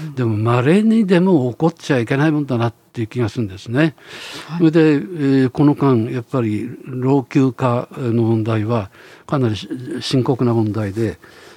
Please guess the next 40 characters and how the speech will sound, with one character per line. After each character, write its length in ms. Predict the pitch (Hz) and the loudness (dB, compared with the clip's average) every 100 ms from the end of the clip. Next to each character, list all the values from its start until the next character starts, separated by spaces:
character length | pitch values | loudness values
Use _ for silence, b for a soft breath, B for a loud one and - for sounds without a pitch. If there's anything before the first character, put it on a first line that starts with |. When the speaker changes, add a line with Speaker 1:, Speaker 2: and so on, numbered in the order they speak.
| B - 131 | B -10 -8
Speaker 2:
し 120 | - | -4
か 120 | - | -2
し 420 | 151 - 123 120 113 | -2 -4 -4 -4 -2
原 140 | 139 | -2
発 280 | 139 170 - - | 0 -4 -4 -14
作 220 | - 240 | -2 0
っ 20 | |
た 240 | - 165 | 2 0
側 220 | 135 143 139 | 2 0 0
か 100 | 139 | -2
ら 80 | 127 | -2
見 100 | 127 | -2
る 120 | 107 | -4
と、 340 | - 127 98 - b b b - | -2 -2 -2 -8 b b b -2
一 160 | 185 | -2
基 280 | - - 131 | 0 0 0
作 240 | - - | 0 -2
る 60 | 127 | 0
の 140 | 131 | 2
に 100 | 117 | 2
数 240 | 110 - 151 | 0 2 4
千 220 | 175 156 | 6 4
億 200 | 151 135 | 4 0
円 120 | 117 | 0
か 140 | 107 120 | 0 -4
け 120 | 110 | -4
て 160 | - | -8
作 220 | 110 - 135 | -10 -8 -8
っ 20 | |
た 120 | - | -4
も 120 | 110 | -2
の 120 | 104 | -2
が 280 | 107 123 95 b b b b | 0 0 -2 b b b b
運 120 | 135 | -6
転 180 | 135 165 | 0 2
で 140 | 143 135 | 2 0
き 100 | 143 | 2
な 160 | 135 | 2
い 80 | 110 | 2
で、 300 | 113 127 98 | 0 0 -2